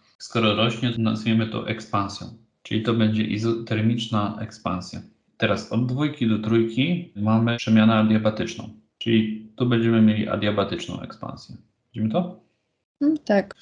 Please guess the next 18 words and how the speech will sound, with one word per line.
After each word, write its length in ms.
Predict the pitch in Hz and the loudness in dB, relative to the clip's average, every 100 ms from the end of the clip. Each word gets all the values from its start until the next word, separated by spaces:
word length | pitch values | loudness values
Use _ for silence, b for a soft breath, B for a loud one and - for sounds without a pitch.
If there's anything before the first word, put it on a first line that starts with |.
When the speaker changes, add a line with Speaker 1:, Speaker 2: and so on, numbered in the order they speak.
| B B B B - | B B B B 2
Speaker 1:
Dalej 460 | 139 151 147 147 | 4 4 4 2
idziemy 320 | 131 127 127 | 2 2 2
wzdłuż 360 | 113 107 127 120 | 2 2 2 2
przemiany 520 | - 113 110 113 117 | 0 2 4 4 2
izotermicznej 1040 | - 104 110 - 107 107 92 - 107 139 107 | 0 -2 -6 -4 -6 -4 -6 -4 -2 0 -2
od 160 | 98 | -8
trójki 300 | - 101 101 | -8 -8 -8
do 100 | 98 | -10
czwórki, 680 | 95 - 110 - 147 175 175 _ | -10 -10 -10 -6 -4 -4 -6 _
ale 580 | - 104 123 127 135 131 - | -2 0 2 2 2 -2 -6
objętość 600 | 110 113 117 120 123 - | -4 0 0 -2 -6 -2
nam 220 | 120 113 | 0 2
maleje, 640 | 117 123 123 87 110 - - | 4 4 2 0 -2 -4 -6
a 80 | 101 | -6
zatem 380 | 110 104 123 | -6 -4 -4
to 100 | 120 | -4
będzie 440 | 104 101 107 113 - - - | -6 -6 -2 -2 -4 -12 -16
kompresja. 640 | - 123 120 98 85 - | -4 -2 -2 -4 -4 -10